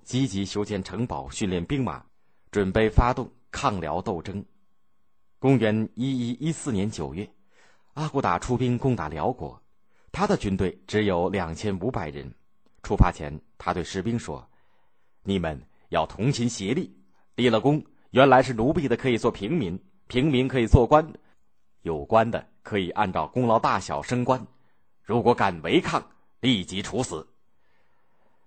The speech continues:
阿骨打带领女真军很快到达辽国的边界，和辽国的军队打了起来。阿骨打拿着弓箭，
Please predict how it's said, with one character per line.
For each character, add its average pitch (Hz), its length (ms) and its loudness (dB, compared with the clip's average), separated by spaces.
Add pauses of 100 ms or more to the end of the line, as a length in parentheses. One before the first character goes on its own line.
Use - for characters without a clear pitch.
(520)
阿 170 140 -4
骨 139 160 -2
打 71 320 -8
带 127 160 2
领 82 240 -4
女 78 140 -8
真 107 180 0
军 107 260 -2 (180)
很 95 260 -2
快 131 300 -8
到 95 160 2
达 80 180 -4
辽 87 220 0
国 92 120 -6
的 80 120 -6
边 110 200 0
界， 107 180 -6 (120)
和 90 240 -6
辽 85 240 2
国 90 120 -6
的 80 80 -6
军 104 220 2
队 101 300 8
打 69 220 -10
了 - 60 -12
起 - 140 -12
来。 - 220 -16 (720)
阿 107 180 6
骨 107 140 0
打 85 160 2
拿 87 180 2
着 131 60 -2
弓 151 180 0
箭， 160 180 -4